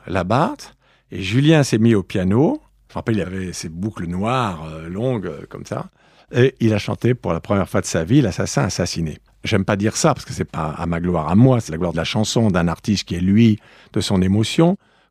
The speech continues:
Comme on disait à l'époque, le standard se bloque. Vous savez, c'était le moment où les gens appelaient, « N'appelez plus, et cetera. » Bon. Et Julien partait en tournée. C'était en direct à ce moment-là. Et il partait en tournée le jeudi d'après. Et il commençait sa tournée par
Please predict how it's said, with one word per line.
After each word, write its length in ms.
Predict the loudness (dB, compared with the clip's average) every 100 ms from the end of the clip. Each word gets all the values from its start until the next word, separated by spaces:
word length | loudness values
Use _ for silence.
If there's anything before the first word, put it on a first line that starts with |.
| -4
Comme 200 | 2 4
on 80 |
disait 180 | 4 4
à 40 | 2
l'époque, 340 | 2 0 0
le 80 | -2
standard 440 | 0 0 2 0
se 100 | 0
bloque. 320 | 4 4 4
Vous 80 | 0
savez, 120 | -4
c'était 140 | -2 -4
le 60 |
moment 240 | -4 -4 -4
où 40 |
les 120 | -4
gens 240 | -6 -4 -4
appelaient, « 420 | -4 -2 0 0
N'appelez 320 | -2 -2 0
plus, 360 | 2 2 2 2
et 20 |
cetera. » 320 | 0 -2 -4 -4
Bon. 220 | 0 0 -2 _ _ _ _ _
Et 80 | -4
Julien 300 | 0 4 4
partait 280 | 2 2 2
en 100 | 4
tournée. 480 | 2 4 4 2 -2 _ _
C'était 240 | _ -10 -4
en 80 | 0
direct 300 | 0 -2 -6
à 40 |
ce 100 | -10
moment-là. 200 | -10 -10 -14 _ -4
Et 60 |
il 40 | 0
partait 300 | 0 2 4
en 100 | 4
tournée 240 | 2 2
le 120 | 4
jeudi 360 | 4 4 6 6
d'après. 380 | 4 2 -4 -4 _ _ _
Et 160 | 0 4
il 160 | 4 4
commençait 880 | 4 6 4 2 2 4 4 2 -6
sa 220 | -12 -10
tournée 680 | -6 -2 0 2 2 0 -2 -10 _
par 500 | 2 6 6 4 -2